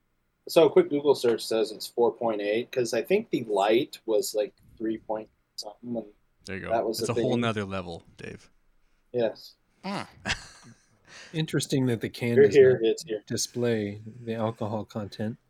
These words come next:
Speaker 2: It doesn't want you to know.
Speaker 1: Yeah.
Speaker 3: Hmm.
Speaker 1: It's a secret.
Speaker 2: It's a secret. There's a lot of beers that do that. Come on, only, only microbrews
Speaker 1: Mm-hmm.
Speaker 2: like to show what their fucking alcohol content is, really.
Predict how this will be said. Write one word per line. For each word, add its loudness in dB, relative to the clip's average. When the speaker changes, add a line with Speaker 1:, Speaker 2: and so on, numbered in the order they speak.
Speaker 2:
It -18
doesn't -4
want -6
you -8
to -6
know. -4
Speaker 1:
Yeah. -8
Speaker 3:
Hmm. -8
Speaker 1:
It's -4
a -6
secret. -2
Speaker 2:
It's -16
a -10
secret. -8
There's 2
a -2
lot 2
of 0
beers 2
that -6
do -6
that. 0
Come -2
on, 2
only, 0
only 2
microbrews 0
Speaker 1:
Mm-hmm. -6
Speaker 2:
like -2
to -6
show -2
what -6
their -4
fucking -8
alcohol -6
content -6
is, -10
really. -8